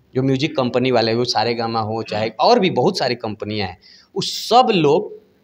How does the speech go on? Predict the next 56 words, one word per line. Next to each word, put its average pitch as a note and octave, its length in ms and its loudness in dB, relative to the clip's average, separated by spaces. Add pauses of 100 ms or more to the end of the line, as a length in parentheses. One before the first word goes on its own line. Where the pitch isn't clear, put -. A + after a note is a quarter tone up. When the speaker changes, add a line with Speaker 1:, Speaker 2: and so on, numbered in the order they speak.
(100)
Speaker 1:
एक D3+ 220 -6
यूनिटी C3 520 -4
बना A2+ 300 -2
के, B2+ 280 -10 (380)
आ, C3 260 4 (300)
वो C4 300 -4
इस F3+ 120 0
पे B3 140 -2
बात B2+ 420 0
कर G2+ 120 -2
रहे F2+ 140 -8
हैं। F2 120 -12 (140)
Speaker 2:
हम्म। C3+ 200 -18
Speaker 1:
मेन G3+ 340 4
बात A#3+ 200 4
देखिए, G#3+ 240 -2
कंपनी C3+ 440 -2
को G#3+ 120 -2
मनाने G#3+ 380 2
का G#3 120 -2
नहीं G3+ 220 2
है, A#2+ 80 -2
कंपनी D3 420 -2
कभी G3+ 220 -4
नहीं A3 140 -6
चाहेगी F3 380 0
कि, E3+ 80 -14
अ, A#2 380 -10
हम D3+ 160 2
हो D3+ 140 0
चाहे D3+ 180 -2
कोई D3 240 -4
हो, C#3+ 100 -2
कि C#3+ 100 -8
हम C3+ 160 -6
गायक A2+ 260 -2
से G#2 120 -8
लड़े। E2+ 280 -8 (420)
मेन F#3 280 2
है G3 160 0
कि G3+ 120 -6
खेसारी C3+ 500 -4
भाई B2+ 240 -6
को F3+ 260 -12 (100)
इस C3+ 240 -6
विषय A#2 340 -6
को B2 180 -10
मनाया G#2+ 400 -2
जाए। E2 220 -14 (440)
तो A#2+ 60 -16
खेसारी C#3 440 -2
भाई D3 220 -4
ब- B2 60 -8
Speaker 2:
आपने F3 260 0
बात D#3+ 280 0
किया? E3+ 140 -2